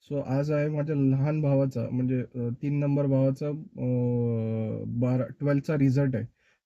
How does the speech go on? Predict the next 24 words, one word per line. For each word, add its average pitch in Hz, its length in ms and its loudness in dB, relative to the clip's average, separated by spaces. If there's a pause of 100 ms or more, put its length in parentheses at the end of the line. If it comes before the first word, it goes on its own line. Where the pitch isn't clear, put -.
(120)
So 127 260 0
<laughs> 139 140 -2
घरी 151 360 4 (420)
त्याची 143 280 -2
कालपासून 147 580 -2
कर्फ्यू 143 400 0
लागलाय 131 340 4
त्याला. 117 260 0 (420)
तो 127 260 0
आज 131 260 0
कर्फ्यू 139 460 -2
उठेल 143 600 2
का 139 420 2 (420)
तसाच 147 260 -2
राहील, 135 380 2
हा 135 160 0
त्याच्या 139 300 0
आता 139 260 -2
एक 143 220 -4
वाजता 143 260 -4
रिझल्ट 139 400 4
आहे. 156 100 -2 (420)
So 135 200 2
आज 135 140 2